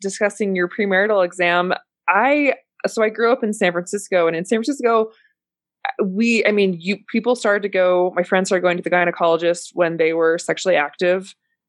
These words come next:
uh, you know, when they were either, if that was fourteen or sixteen or eighteen. And I started going to the gynecologist when I was sixteen because I,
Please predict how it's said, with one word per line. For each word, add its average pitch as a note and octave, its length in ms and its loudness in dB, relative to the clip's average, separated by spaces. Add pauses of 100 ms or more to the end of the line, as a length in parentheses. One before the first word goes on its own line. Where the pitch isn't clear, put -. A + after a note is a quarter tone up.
(260)
uh, - 60 0
you G3 120 0
know, E3+ 120 2
when F3 120 2
they E3+ 100 2
were C#3+ 320 0 (200)
either, F3 200 0
if D#3+ 120 -2
that C3+ 140 2
was - 140 -8
fourteen E3 600 -2
or D#3 60 -6
sixteen E3 400 -4
or - 100 -2
eighteen. G#3 500 0 (320)
And G#3 380 0 (100)
I G3 60 4
started G#3+ 240 -2
going G3+ 160 2
to G3+ 60 -4
the F#3 60 -4
gynecologist F3+ 680 0
when E3 220 0
I E3+ 280 2
was E3 380 0
sixteen G3 640 -2
because D#3+ 540 0 (180)
I, D#3 560 2